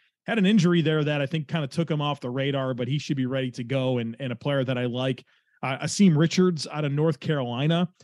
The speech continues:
uh, really caught my eye at the Senior Bowl and then went back to the tape with him and really enjoyed what I saw. I think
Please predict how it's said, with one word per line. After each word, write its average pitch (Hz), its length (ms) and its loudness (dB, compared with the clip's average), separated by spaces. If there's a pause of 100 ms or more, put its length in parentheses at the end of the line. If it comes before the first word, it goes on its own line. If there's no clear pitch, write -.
(240)
uh, 135 100 -6
really 180 400 0
caught 190 300 -4
my 156 260 -2
eye 143 260 -2
at 135 140 -4
the 131 60 -8
Senior 156 400 -2
Bowl 135 260 0
and 131 100 -4
then 135 160 -4
went 135 280 -8
back 147 260 -2
to - 80 -4
the 127 120 -2
tape 147 340 -2
with 127 160 -2
him 139 240 -2
and 117 160 -4
really 139 360 0 (380)
enjoyed 160 420 0
what 143 140 0
I 131 80 0
saw. 143 340 -2
I 131 100 -2
think 151 280 -4